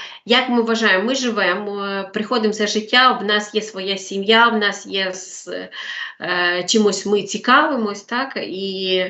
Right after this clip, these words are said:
е, можливо, ми там на рівні душі хочемо ц-, продовжити це навчання.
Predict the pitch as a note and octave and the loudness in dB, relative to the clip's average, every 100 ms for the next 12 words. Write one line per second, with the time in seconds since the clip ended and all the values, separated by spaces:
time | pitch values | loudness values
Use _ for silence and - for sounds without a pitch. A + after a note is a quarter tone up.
0 | - - - - - - F3+ F3+ F3 E3 | -6 -10 -10 -10 -8 -2 2 2 0 -2
1 | - - G#3+ G#3+ G#3+ C4 C4 A#3+ A3+ A3 | -4 6 8 8 6 4 4 4 6 4
2 | A3 G#3 G#3 G#3 G#3+ G#3 F#3+ G3 - A#3 | 4 2 2 2 2 2 -2 -4 -4 -2
3 | A3 A3 G3+ F#3 - F#3+ F#3 F#3+ G3 G#3 | 0 0 0 -4 -8 -6 -4 -2 4 6
4 | G3+ E3 E3+ D#3+ D#3 D#3 D3+ D#3 D3 C#3+ | 4 2 -8 -8 -6 -6 -6 -8 -6 -6